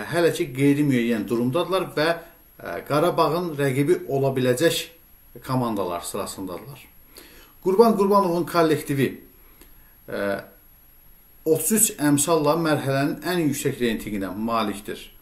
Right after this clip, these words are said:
Ona görə də səpələnmişlər səbətinə yer alıb. Əgər birinci mərhələni keçməyi bacarsaq Qarabağ komandası, o zaman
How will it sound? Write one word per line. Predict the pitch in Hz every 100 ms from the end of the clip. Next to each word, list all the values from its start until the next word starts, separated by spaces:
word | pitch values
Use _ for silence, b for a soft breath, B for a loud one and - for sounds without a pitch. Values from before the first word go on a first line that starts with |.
| b b
Ona | 139 160
görə | 147 139
də | 147 170 - -
səpələnmişlər | - - 123 135 131 135 131 151 123
səbətinə | 110 95 - 98
yer | 95 92
alıb. | 85 85 - B B B -
Əgər | 147 170 185 185 B - -
birinci | 147 151 165
mərhələni | 160 131 135 123
keçməyi | 120 127 - 127 117 -
bacarsaq | 143 156 147 - 165 -
Qarabağ | 123 117 113 -
komandası, | 135 147 143 123 180 196 196 B B -
o | 180
zaman | 175 175 180 202